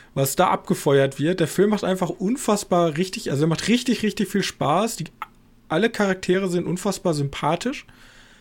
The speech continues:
Und, ähm,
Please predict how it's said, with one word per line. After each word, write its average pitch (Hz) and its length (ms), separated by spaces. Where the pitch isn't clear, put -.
Und, 170 920
ähm, 147 440